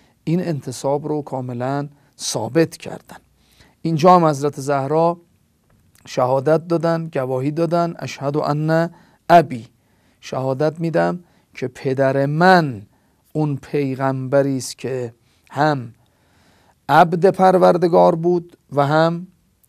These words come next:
فرستاده او بود، که باز اشاره به مقام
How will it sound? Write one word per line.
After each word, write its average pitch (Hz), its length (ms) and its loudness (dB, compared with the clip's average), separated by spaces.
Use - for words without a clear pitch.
فرستاده 139 760 -4
او 120 160 -14
بود، - 400 -20
که 147 420 -2
باز 143 280 -4
اشاره 135 420 -6
به 139 180 -4
مقام 143 720 -4